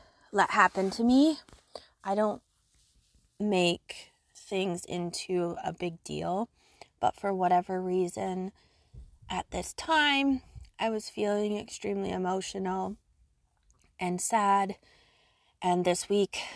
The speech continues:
has been extremely difficult with all the flooding that has been going on and the lack of food in the stores and the gas shortage and now the gas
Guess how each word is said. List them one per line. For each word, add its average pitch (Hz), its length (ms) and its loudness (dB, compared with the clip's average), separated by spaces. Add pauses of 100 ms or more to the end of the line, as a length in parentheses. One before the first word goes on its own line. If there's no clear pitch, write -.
(120)
has 196 240 0
been 185 460 0 (300)
extremely 254 420 2
difficult 202 640 -2
with 180 640 -2 (440)
all 180 120 -2
the 180 120 -6
flooding 262 720 6 (520)
that 233 120 0
has 233 120 2
been 240 160 4
going 247 280 6
on 240 400 0 (600)
and 175 520 -8 (160)
the 214 80 -4
lack 202 280 4
of 226 140 4
food 349 400 8
in 311 120 4
the 311 100 2
stores 285 880 2 (120)
and 196 600 -4 (200)
the 196 120 -10
gas 262 560 6
shortage 262 640 2
and 190 200 -6
now 190 280 -4
the 190 100 -6
gas 196 540 -6